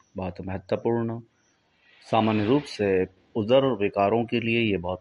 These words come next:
लाभदायक, रीढ़ की हड्डी के लिए, कमर के लिए, prostate के लिए लाभदायक। भुजंग आसन में आपको ज़मीन पर किसी भी आसन में लेट जाना है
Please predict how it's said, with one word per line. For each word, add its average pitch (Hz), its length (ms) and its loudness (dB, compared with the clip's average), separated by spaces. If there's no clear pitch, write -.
लाभदायक, 104 560 0
रीढ़ 101 180 0
की 95 160 -8
हड्डी 92 300 -4
के 107 140 0
लिए, 101 380 0
कमर 98 360 -4
के 101 160 -4
लिए, 95 400 -4
prostate - 760 -6
के 98 120 -8
लिए 92 380 -4
लाभदायक। 101 500 -2
भुजंग 120 320 2
आसन 110 260 0
में 104 460 -2
आपको 101 540 -4
ज़मीन 117 320 2
पर 110 120 -4
किसी 101 260 -8
भी 95 80 -2
आसन 104 260 -4
में 95 140 -4
लेट 98 180 -4
जाना 110 300 -2
है 113 200 -12